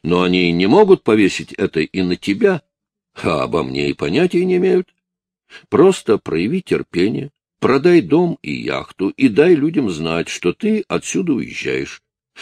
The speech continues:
Скажи, что ты перебираешься в Нью-Йорк или еще куда-нибудь.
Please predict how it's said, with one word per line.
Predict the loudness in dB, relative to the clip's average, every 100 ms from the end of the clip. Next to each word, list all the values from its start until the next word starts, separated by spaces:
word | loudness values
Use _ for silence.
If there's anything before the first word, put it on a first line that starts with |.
| -16
Скажи, | -12 -2 2 4 2
что | 2 0
ты | 0 -2 0
перебираешься | 0 2 2 2 2 0 -2 -2 _ _
в | -8 -4
Нью-Йорк | -2 0 4 4 2 -8 _ _ -8
или | -6 -4
еще | -2 -2
куда-нибудь. | -2 -4 -2 -2 -4